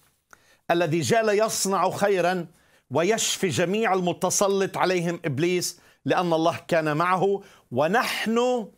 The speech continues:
شهود بكل ما فعل في كرة اليهودية وأورشليم. أوصانا أن نكرز للشعب عن هوية يسوع،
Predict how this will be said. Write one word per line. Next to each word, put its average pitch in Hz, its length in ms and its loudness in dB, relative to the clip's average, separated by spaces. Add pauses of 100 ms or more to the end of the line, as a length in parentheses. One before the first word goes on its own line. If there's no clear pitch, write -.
(360)
شهود 196 840 0
بكل 151 680 -2
ما 160 160 0
فعل 226 520 0 (320)
في - 160 -2
كرة 240 360 -2
اليهودية 170 760 0
وأورشليم. 156 640 0 (260)
أوصانا 226 720 0 (600)
أن 175 200 0
نكرز 233 540 0 (120)
للشعب 185 580 0 (540)
عن 160 220 0
هوية 208 400 0
يسوع، 156 440 -2